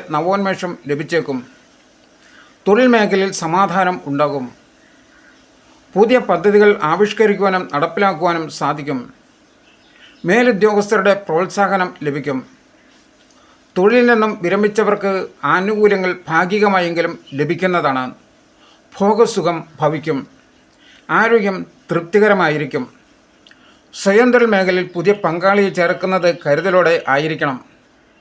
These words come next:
മാസം അവസാന ദിവസങ്ങൾക്ക് രമ്യത നഷ്ടമായേക്കാം. സാഹസങ്ങൾക്ക് സമയം അനുകൂലമല്ല. അവിചാരിതമായ ചെലവുകളും വന്നുചേരും. രേവതി നക്ഷത്രത്തിൽ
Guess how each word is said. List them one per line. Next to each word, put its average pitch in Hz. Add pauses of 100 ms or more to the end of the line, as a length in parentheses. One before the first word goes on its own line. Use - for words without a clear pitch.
(720)
മാസം 214 (140)
അവസാന 185 (120)
ദിവസങ്ങൾക്ക് 180 (260)
രമ്യത 185 (240)
നഷ്ടമായേക്കാം. 143 (1000)
സാഹസങ്ങൾക്ക് 202 (200)
സമയം 170 (140)
അനുകൂലമല്ല. 160 (1120)
അവിചാരിതമായ 208 (300)
ചെലവുകളും 170 (300)
വന്നുചേരും. 143 (2250)
രേവതി 214
നക്ഷത്രത്തിൽ 226